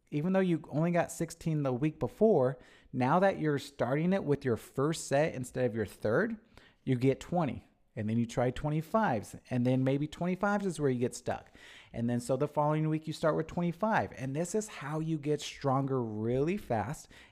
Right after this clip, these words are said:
and how you actually get that tone look that you're look, that you're, uh, going for. And trust me, you are going to be so surprised how fast your body adapts and how strong you truly are. There's been so many times where I would look at my notebook or wherever I'm keeping my notes,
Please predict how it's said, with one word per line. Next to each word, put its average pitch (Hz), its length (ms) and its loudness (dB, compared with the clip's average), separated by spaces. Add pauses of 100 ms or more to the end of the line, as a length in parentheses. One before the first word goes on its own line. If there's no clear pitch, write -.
and 127 120 -4
how 139 280 -2
you 170 340 0
actually 139 460 -6
get 135 220 -4
that 127 200 -2
tone 131 340 -4
look 113 180 -4
that - 180 -4
you're 104 100 0
look, 117 240 0 (180)
that - 180 0
you're, 113 300 6 (140)
uh, 117 180 0
going 180 320 4
for. - 300 -8 (580)
And 135 160 2
trust 180 320 6
me, 147 100 0
you 113 240 0
are 151 120 4
going 127 360 2
to 160 60 -2
be 147 140 0
so 123 400 2
surprised 117 540 2
how 127 340 -2
fast 123 380 -2
your 131 80 0
body 110 280 2
adapts 98 420 -2
and 117 120 -4
how 131 260 -4
strong 123 400 -2
you 110 140 -2
truly 101 400 -4
are. 92 220 -4 (340)
There's 135 220 2
been 127 180 4
so 143 420 2
many 170 240 4
times 127 520 0 (420)
where 131 360 4
I 135 200 4
would 127 200 2
look 139 200 2
at 156 100 2
my 151 140 0
notebook 143 580 2
or 123 100 4
wherever 123 320 6
I'm 135 120 2
keeping 147 280 -4
my 147 120 0
notes, 131 400 -2